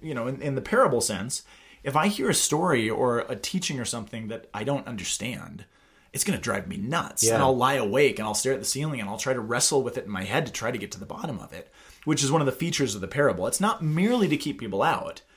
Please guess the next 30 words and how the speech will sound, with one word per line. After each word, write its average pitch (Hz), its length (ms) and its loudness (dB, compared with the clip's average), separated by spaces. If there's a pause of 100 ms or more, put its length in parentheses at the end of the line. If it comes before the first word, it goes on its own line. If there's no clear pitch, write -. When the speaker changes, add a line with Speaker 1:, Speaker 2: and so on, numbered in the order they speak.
(300)
Speaker 1:
It's 151 160 0
that 156 160 -2
we're 147 180 2
meant 190 220 4
to 143 100 2
actually 139 260 0
wrestle 113 520 -2
with 104 180 -8
the - 80 -12
gospel. - 640 -8
We're 120 80 -8
meant 135 240 -6
to 113 100 -8
wrestle 123 480 2
with 123 140 -2
the 110 60 -4
Speaker 2:
Yeah. 101 60 -4
Speaker 1:
parables 117 640 0
Speaker 2:
Wow. 123 340 -8
Speaker 1:
so 143 320 6
that 117 320 0
when 117 260 -4
Jesus 101 360 -4
finally 92 340 -8
allows 87 300 -8
our 76 100 -4
eyes - 160 -8
to - 80 -12
be - 160 -12
open, - 520 -8